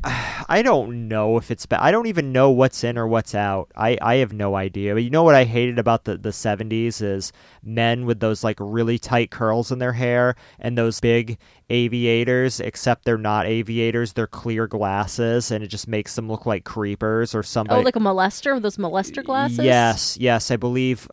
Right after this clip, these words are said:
Speaker 1: Jean Lajoie calls them rapist glasses. He's a
Speaker 2: Yes.
Speaker 1: comedian. The other thing I don't like is the big old mustache. Like, when I look at men from the seventies,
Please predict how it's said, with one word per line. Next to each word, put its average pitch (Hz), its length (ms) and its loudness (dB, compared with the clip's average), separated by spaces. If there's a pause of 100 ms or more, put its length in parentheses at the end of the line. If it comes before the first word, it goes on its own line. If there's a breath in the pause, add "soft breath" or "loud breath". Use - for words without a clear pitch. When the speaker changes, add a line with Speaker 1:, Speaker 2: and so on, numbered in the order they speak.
Speaker 1:
Jean 131 360 -2
Lajoie 110 800 0
calls 110 300 -2
them 107 200 -8
rapist 107 440 -2
glasses. 101 600 -2
He's 101 80 0
a 98 40 0 (200)
Speaker 2:
Yes. - 40 -8
Speaker 1:
comedian. 110 680 -6
The 123 180 0
other 135 260 4
thing 131 260 -4
I 127 80 4
don't 123 220 2
like 117 480 0
is 110 540 -4
the 110 160 -6
big 127 280 0
old 120 220 4
mustache. 123 800 -2
Like, 117 260 -2
when 131 100 0
I 135 40 0
look 160 180 2
at 160 100 0
men 117 280 -2
from 127 200 -8
the 110 60 -4
seventies, 117 720 -2